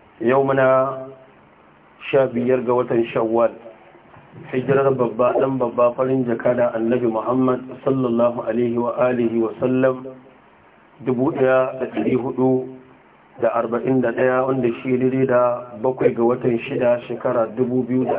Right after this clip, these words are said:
ashirin. A wannan mu'assasa ta As-Sahabatul Kiram, inda muke gabatar da darasi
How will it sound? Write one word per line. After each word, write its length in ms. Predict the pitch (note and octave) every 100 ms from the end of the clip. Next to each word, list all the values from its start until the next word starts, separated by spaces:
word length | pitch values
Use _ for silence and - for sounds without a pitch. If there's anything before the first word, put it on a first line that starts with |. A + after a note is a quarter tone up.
| G#2+
ashirin. 400 | - A#2 A#2+ B2+ - - - - _ - - _ _ - -
A 60 | A#2
wannan 260 | D3 D3 C3+
mu'assasa 760 | B2 B2 A#2+ - C#3+ C#3 A#2+ A#2
ta 180 | C3 B2+ B2+ B2 B2+ - - _ - _ _ - -
As-Sahabatul 760 | A#2 - B2+ C3 C3+ C3+ B2+ -
Kiram, 480 | B2 B2 B2+ B2 C3
inda 220 | C#3+ C3+
muke 240 | C3 B2+ C3
gabatar 420 | A#2 A#2+ A#2+ - C3
da 80 | A#2
darasi 420 | A#2 A#2+ A2+ A#2